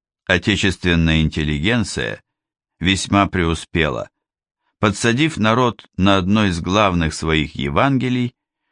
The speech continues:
повесть Михаила Булгакова «Собачье сердце». С другими прослоечными евангелистами так не получилось. Давайте навскидку. Дилогия Ильфа Петрова?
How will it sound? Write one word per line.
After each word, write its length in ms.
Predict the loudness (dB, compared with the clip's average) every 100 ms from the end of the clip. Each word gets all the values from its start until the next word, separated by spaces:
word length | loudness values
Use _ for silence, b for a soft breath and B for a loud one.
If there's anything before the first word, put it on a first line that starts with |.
| _ _
повесть 420 | 0 2 2 0
Михаила 540 | 0 0 2 2 2 0
Булгакова 840 | -4 -6 -2 -2 -2 -2 0 -2 -4 _ _ _ -12
«Собачье 600 | -4 -2 2 0 -2 -6
сердце». 520 | -6 -10 -10 -14 -16 _ _ _ _ _ _ _ _ _ -6
С 120 | -2
другими 580 | 0 0 2 2 2 0
прослоечными 840 | 0 -2 0 0 0 0 0 2
евангелистами 840 | 2 2 2 2 0 -2 0 2 2
так 280 | 0 0
не 100 | -2
получилось. 760 | -2 -4 -6 -8 -12 -12 -20 _ _ _ _ _ _ _ _ -2
Давайте 400 | 0 0 0 0
навскидку. 680 | 0 -4 -10 -10 -12 -20 _ _ _ _ b b -2
Дилогия 760 | 2 2 2 0 2 2 2
Ильфа 360 | -2 -4 -4 -4
Петрова? 560 | -4 -2 0 -2 -4